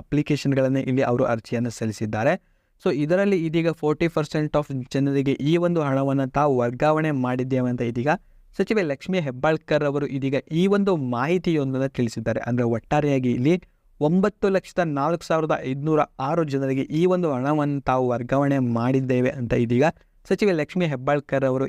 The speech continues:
ಈ ಒಂದು ಮಾಹಿತಿಯೊಂದನ್ನ ಇಲ್ಲಿ ನೀಡಿದ್ದಾರೆ. And ಇನ್ನು ತುಂಬಾ ಜನರ ಒಂದು ಖಾತೆಗೆ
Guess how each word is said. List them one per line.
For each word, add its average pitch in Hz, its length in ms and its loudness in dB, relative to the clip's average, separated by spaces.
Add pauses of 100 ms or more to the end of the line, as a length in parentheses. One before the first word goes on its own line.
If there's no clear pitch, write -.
(120)
ಈ - 20 4 (100)
ಒಂದು 131 160 2 (160)
ಮಾಹಿತಿಯೊಂದನ್ನ 127 680 2 (100)
ಇಲ್ಲಿ 120 220 0
ನೀಡಿದ್ದಾರೆ. 110 400 0 (280)
And 208 140 0
ಇನ್ನು 202 140 -2 (120)
ತುಂಬಾ 180 220 2 (100)
ಜನರ 175 240 -2 (100)
ಒಂದು 165 120 -2 (100)
ಖಾತೆಗೆ 151 320 -2